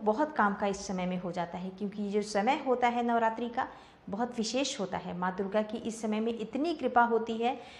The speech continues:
कि इस समय में इन नौ दिनों में अगर आप माँ भगवती दुर्गा की आराधना करते हैं, पूजा करते हैं, उनके मंत्रों का जाप करते हैं और अपनी मनोकामना माँ भगवती दुर्गा के सामने रखते हैं,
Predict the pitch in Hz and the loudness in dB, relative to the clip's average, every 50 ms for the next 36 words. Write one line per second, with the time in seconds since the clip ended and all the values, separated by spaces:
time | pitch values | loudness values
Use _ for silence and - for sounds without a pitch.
0 | - - - - - 285 - - - 311 339 - - 294 262 247 247 247 240 240 | -20 -20 -14 -4 -4 -4 -4 -2 -4 -4 -4 -2 2 4 4 6 6 4 4 6
1 | 240 247 269 302 294 - - - - 254 247 233 233 247 277 302 269 269 247 247 | 6 6 4 2 0 -4 -8 -4 -2 0 2 2 4 4 4 4 4 2 0 0
2 | 233 233 240 262 247 - 214 214 226 226 - - 202 202 - 202 202 202 202 208 | 0 0 0 0 -2 -2 -2 -2 -2 -2 -2 -2 -2 -4 -4 -4 -4 -4 -2 -4
3 | 214 196 208 202 196 214 202 185 202 196 196 202 190 196 - 214 - 190 185 190 | -6 -4 -4 -4 -4 -2 -2 0 0 0 0 -2 -4 -4 -6 -2 0 2 2 2
4 | 202 202 220 269 302 302 294 277 254 247 - 254 247 254 254 247 - 214 214 196 | 2 2 2 2 2 2 2 0 -2 -2 -2 -4 -2 -2 -4 -4 -2 -4 0 4
5 | 254 269 269 269 262 247 240 - 247 233 170 165 - - - - - - 277 311 | 4 4 4 4 0 0 0 0 -2 -2 -2 -6 -8 -12 -18 -20 -10 -4 -2 -2
6 | 302 359 359 311 240 226 226 220 220 277 285 277 277 247 214 202 190 180 185 - | 0 2 2 2 2 2 0 0 0 0 0 4 4 4 4 4 2 0 0 -2
7 | - 180 170 - - 175 180 185 180 - 180 - - - - - 285 339 330 294 | -4 -4 -4 -4 -6 -6 -6 -6 -6 -6 -4 -4 -6 -6 -4 -2 -2 0 2 4
8 | 269 254 269 269 - 220 196 185 185 180 180 185 - - - - - - - 208 | 4 4 4 4 4 4 4 4 2 -2 -6 -6 -8 -14 -18 -20 -20 -12 -2 4
9 | 214 240 269 262 262 247 233 254 254 269 262 214 220 214 220 240 254 254 254 269 | 6 6 6 6 4 2 2 2 2 2 0 0 2 2 6 6 6 4 4 0
10 | 262 - 233 220 220 226 233 214 220 226 233 - - 294 240 208 190 202 - | 0 0 2 2 4 4 4 4 4 2 0 -2 -4 -4 -2 -2 -4 -6 -10